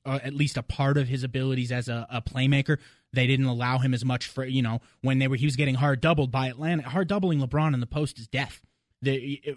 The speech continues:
you hard double LeBron in the post, he's finding the open person no matter where they are in the court. He's, but he may be the greatest player in history at that individual skill. Uh, and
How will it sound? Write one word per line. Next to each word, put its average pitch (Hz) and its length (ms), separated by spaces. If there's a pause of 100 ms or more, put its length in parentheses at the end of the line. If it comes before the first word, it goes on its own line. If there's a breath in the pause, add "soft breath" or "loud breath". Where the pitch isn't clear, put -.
you 143 180
hard 165 180
double 170 280
LeBron 160 240
in 151 60
the 135 60
post, 147 260
he's 139 120
finding 131 400
the 117 120
open 113 240
person 120 340
no 107 100
matter 117 240
where 120 220
they 117 140
are 117 160
in 117 60
the 107 60
court. 120 300
He's, - 100
but 127 120
he 117 120
may 131 200
be 127 100
the 123 220 (320 loud breath)
greatest 135 320
player 131 280
in 120 60
history 117 400
at 107 120
that 113 180 (180)
individual 123 560
skill. 110 400 (560 soft breath)
Uh, 117 360 (120)
and 143 380